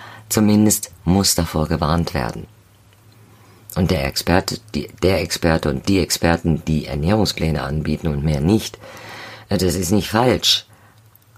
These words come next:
aber viel zu wenig für die Besonderheiten von Hashimoto.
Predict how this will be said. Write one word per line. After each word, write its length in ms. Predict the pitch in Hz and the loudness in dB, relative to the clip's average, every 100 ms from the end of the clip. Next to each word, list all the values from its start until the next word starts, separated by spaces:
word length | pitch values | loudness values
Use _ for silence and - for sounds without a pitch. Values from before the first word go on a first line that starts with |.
| - | -2
aber 160 | 113 107 | 0 2
viel 180 | - 95 | 0 0
zu 220 | - 73 | -2 0
wenig 360 | 92 98 95 | 2 2 2
für 120 | - 87 | 0 0
die 120 | 87 | 0
Besonderheiten 760 | 78 71 76 80 76 73 73 | 0 -2 2 2 2 -2 -4
von 180 | 73 73 | -6 -4
Hashimoto. 640 | 73 - 82 95 - 60 | -2 0 2 2 0 -6